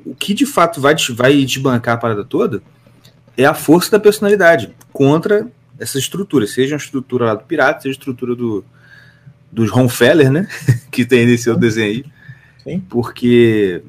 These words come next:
Speaker 1: mas, cara, eu vou falar a verdade, mandar real mesmo, eu tô desanimado pra caraca.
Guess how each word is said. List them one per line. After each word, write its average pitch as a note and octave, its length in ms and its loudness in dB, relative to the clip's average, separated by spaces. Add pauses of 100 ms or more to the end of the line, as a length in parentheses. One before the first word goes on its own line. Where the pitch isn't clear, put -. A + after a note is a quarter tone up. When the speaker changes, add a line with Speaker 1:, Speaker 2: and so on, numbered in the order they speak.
(480)
Speaker 1:
mas, F3 180 0
cara, G#3 160 4
eu F3 60 0
vou G3 80 -2
falar G#3 160 2
a D#3+ 40 -4
verdade, C3 460 2 (540)
mandar D3 240 0
real D#3 280 2
mesmo, G#2+ 320 -4 (680)
eu C3+ 80 -8
tô D3+ 120 -2
desanimado D3 360 0
pra D#3+ 80 -6
caraca. F#2+ 420 -6